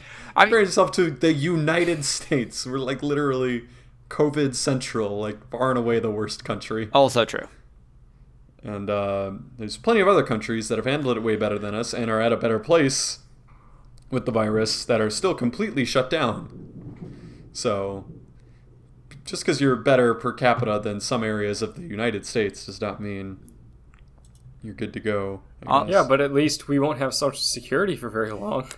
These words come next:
Speaker 1: Or
Speaker 2: No.
Speaker 1: the mail.
Speaker 3: Yeah.
Speaker 1: I bought some Bugs Bunny stamps. I did my part, and you can too, <laughs> listener.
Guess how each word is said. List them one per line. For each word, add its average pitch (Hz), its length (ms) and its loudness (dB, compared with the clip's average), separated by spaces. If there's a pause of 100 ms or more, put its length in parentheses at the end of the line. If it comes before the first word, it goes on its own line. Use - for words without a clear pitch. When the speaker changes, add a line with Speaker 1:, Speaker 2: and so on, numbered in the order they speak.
Speaker 1:
Or 226 280 12
Speaker 2:
No. 208 40 12
Speaker 1:
the 220 160 10
mail. 202 680 4 (1600)
Speaker 3:
Yeah. 104 480 -14 (1200)
Speaker 1:
I 180 320 6
bought 127 420 6
some 120 280 0
Bugs 117 300 2
Bunny 117 320 4
stamps. 123 460 2
I 160 100 8
did 131 320 4
my 120 200 6
part, 165 400 6
and 151 180 2
you 214 180 0
can 220 320 0
too, 226 280 2
<laughs> 143 160 6
listener. 139 720 4